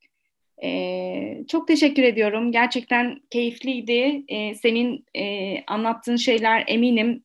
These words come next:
e, birçok insana yol gösterici olacaktır. Başka eklemek istediğin bir şey var mı? E, buradan yani, e, belki sosyal medya hesaplarınız vardır, onları duyurmak istersin.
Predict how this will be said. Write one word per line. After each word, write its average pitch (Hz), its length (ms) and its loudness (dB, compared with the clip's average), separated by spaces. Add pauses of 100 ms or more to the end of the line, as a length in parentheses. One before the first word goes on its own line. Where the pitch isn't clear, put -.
e, 190 260 -2
birçok 226 280 -6
insana 220 360 -4
yol 220 260 0
gösterici 214 480 0
olacaktır. 190 760 -2 (960)
Başka 240 300 2
eklemek 262 320 0
istediğin 247 360 2
bir 240 40 2
şey 247 220 4
var 277 180 8
mı? 302 360 8 (420)
E, 208 340 2
buradan 233 500 2 (420)
yani, 202 380 2 (220)
e, 202 440 0
belki 214 320 4
sosyal 240 300 4
medya 233 240 4
hesaplarınız 240 580 2
vardır, 233 320 2
onları 214 300 -2
duyurmak 220 340 -2
istersin. 226 760 -2